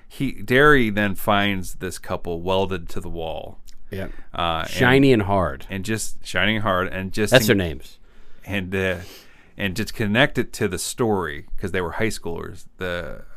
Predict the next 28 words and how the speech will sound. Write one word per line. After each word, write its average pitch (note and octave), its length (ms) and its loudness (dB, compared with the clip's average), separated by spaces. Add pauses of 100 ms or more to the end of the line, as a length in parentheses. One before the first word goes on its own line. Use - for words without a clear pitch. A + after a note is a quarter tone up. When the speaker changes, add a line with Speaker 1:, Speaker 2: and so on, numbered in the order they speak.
(180)
Speaker 1:
uh, - 320 -8 (680)
the, F2 60 -4 (260)
the, D#2+ 320 -6
the, F2 140 -8 (180)
the F#2 80 -6
guy, F#2 420 2
the E2+ 100 -6
boy, E2+ 500 -4 (180)
is F2 220 -10
wearing E2 340 -6
a E2 80 -10
class - 400 -2
ring. C3 360 -2
Speaker 2:
Mm-hmm. F#2+ 120 -4
Speaker 1:
It's G2+ 80 0
like F#2 120 -2
a E2+ 80 -4
West. F2+ 600 -4 (640)
It's, - 220 -6
uh, F2+ 260 -4
I A2 140 2
actually A2+ 240 0
wrote F2+ 240 -4
it - 60 -8
down, F2 280 -8
but F#2 100 -6
I A#2 100 4
would, C3+ 180 2